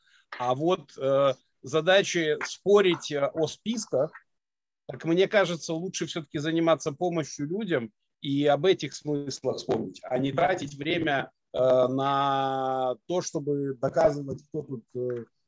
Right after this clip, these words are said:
правильнее или неправильнее. Вот, э, вот это точно не, не то, ради чего, э, нужно, э, тратить время и силы людей, которых и так очень немного.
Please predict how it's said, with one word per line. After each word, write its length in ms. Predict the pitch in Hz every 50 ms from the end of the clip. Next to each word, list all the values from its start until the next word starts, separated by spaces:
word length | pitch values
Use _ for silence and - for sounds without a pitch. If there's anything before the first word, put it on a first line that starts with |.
| _ _
правильнее 880 | - 135 135 135 143 139 143 147 165 185 190 190 185 175 165 151 151 147
или 160 | 139 139 143
неправильнее. 800 | 147 143 131 143 143 135 139 135 135 127 117 107 98 90 80 _ _ _ _ _ _ _ _ _ _ _ _ _ _ _ _ _
Вот, 200 | - 127 127 - - -
э, 220 | 135 127 123 127 127 127 120 - -
вот 160 | 131 135 156
это 180 | 185 190 190 -
точно 460 | - - 214 214 202 - - 175 156 147
не, 280 | 143 143 143 143 139
не 180 | 135 139 143 143
то, 220 | 135 - 185 190
ради 240 | 170 151 135 127 127
чего, 500 | - - 147 143 147 151 156 156 147 - _ _ _ _ _ _ -
э, 260 | - 127 127 127 127
нужно, 720 | 127 131 147 151 147 131 127 139 139 131 127 123 123 117 107 _ _ _ _ _ _ -
э, 920 | 127 120 123 117 117 113 113 113 113 110 110 107 110 110 107 107 107 107 -
тратить 480 | - 139 147 147 143 - 143 131 127 127
время 340 | 135 147 143 - 156 147 135
и 60 | 127 -
силы 560 | - - 170 170 165 156 143 135 127 117 123 127
людей, 360 | 127 131 139 - 190 202 -
которых 480 | - 156 - - 151 143 143 131 -
и 40 | 143
так 340 | - - 175 180 170 - - _ _ _ _
очень 480 | - 147 147 139 - 143 135 131 131 135
немного. 540 | 139 135 139 135 131 127 117 110 95 80